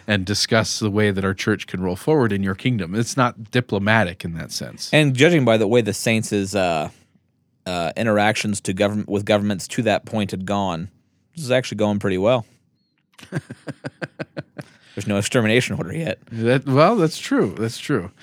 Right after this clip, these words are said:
Speaker 1: So he does go into eventually, uh, you know, he talks about how Noah even, he, Noah gets brought into the equation of, "Hey, let's, let's keep with this theme of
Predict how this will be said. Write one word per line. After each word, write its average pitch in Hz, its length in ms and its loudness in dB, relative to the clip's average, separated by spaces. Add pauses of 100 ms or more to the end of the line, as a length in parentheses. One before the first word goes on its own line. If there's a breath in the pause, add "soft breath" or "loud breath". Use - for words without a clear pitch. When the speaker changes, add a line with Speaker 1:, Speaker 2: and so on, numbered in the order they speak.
(180 soft breath)
Speaker 1:
So 160 400 4
he 143 180 2
does 190 240 4
go 175 240 4
into 151 360 2
eventually, 120 840 0
uh, 101 320 2
you 123 140 -2
know, 117 80 0
he 127 80 2
talks 135 360 2
about 107 260 2
how 101 160 -2
Noah 101 420 2
even, 85 340 -4
he, 104 160 -4
Noah 107 380 2
gets - 400 -4
brought 104 280 2
into 98 160 -2
the 98 140 -4
equation 95 540 -4
of, 90 180 -8 (140 soft breath)
"Hey, 139 300 2
let's, 123 360 0
let's 127 160 2
keep - 260 0
with 127 120 0
this 123 180 0
theme 120 380 0
of 95 260 -6